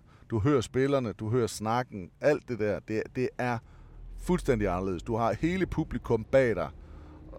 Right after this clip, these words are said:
øh, og mærker det tryk, der kommer ned mod spillerne. Øhm, så det er noget andet. Men de mest optimale pladser, det hedder altså sådan noget, øh, femtende,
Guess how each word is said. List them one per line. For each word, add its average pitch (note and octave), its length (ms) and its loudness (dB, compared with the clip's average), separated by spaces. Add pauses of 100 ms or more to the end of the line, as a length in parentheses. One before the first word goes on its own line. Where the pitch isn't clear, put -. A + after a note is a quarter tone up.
øh, F#2 580 2
og A2 160 0
mærker A#2+ 440 2
det A2+ 160 -2
tryk, - 360 0
der F#2 80 -2
kommer F#2 560 0
ned G#2+ 240 -2
mod F#2+ 180 -2
spillerne. E2+ 440 -8 (680)
Øhm, F2 760 -2 (520)
så C#3 160 0
det C#3+ 160 2
er D3 120 8
noget G3+ 160 4
andet. D#2+ 300 -4 (520)
Men C3 260 2
de A2 140 -2
mest A#2+ 300 0
optimale B2+ 680 2
pladser, F#2+ 420 -4 (600)
det B2 120 2
hedder F#3 300 6
altså E2+ 320 -2
sådan C3+ 220 0
noget, F2+ 380 2
øh, G2 140 -4
femtende, A#2 600 -2